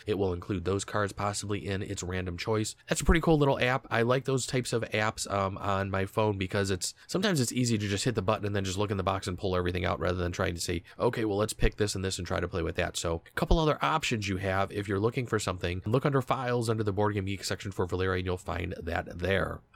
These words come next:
But let's get into how you play the game. So the game is basically played in several phases. There's a roll phase, a harvest phase, an action phase, and then basically the end phase, which kind of basically just looks to make sure that if any end game conditions are met. So during the roll phase,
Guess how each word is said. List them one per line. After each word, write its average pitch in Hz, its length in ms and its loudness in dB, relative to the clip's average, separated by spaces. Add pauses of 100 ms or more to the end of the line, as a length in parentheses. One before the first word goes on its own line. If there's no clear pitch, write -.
But 131 200 0
let's 151 200 2
get - 220 0
into 117 380 0
how 101 140 2
you 104 120 2
play 147 220 0
the 131 80 0
game. 76 260 -4
So 110 300 4
the 113 100 2
game 131 280 0
is 139 120 -2
basically 123 400 0
played 107 320 0
in 101 100 0
several 107 300 2
phases. 90 560 0 (140)
There's 104 160 4
a 101 40 8
roll 101 280 6
phase, 139 360 0
a - 120 -2
harvest 113 440 0
phase, 131 480 -2
an 101 140 -6
action 101 320 0
phase, 120 340 0
and 117 140 -4
then 131 140 -2
basically 127 400 -2
the 123 200 -2
end 113 240 0
phase, 82 320 -2 (280)
which 98 180 2
kind 104 140 0
of 95 40 0
basically 95 360 0
just 92 180 -2
looks 101 200 0
to - 80 -6
make 92 140 -2
sure - 180 0
that 92 180 0
if 92 120 -4
any 92 300 -2
end 92 160 -4
game 92 180 0
conditions 92 440 -4
are 85 60 -2
met. 78 200 -6
So 78 300 -4 (120)
during 139 220 6
the 156 80 6
roll 127 240 6
phase, 170 380 4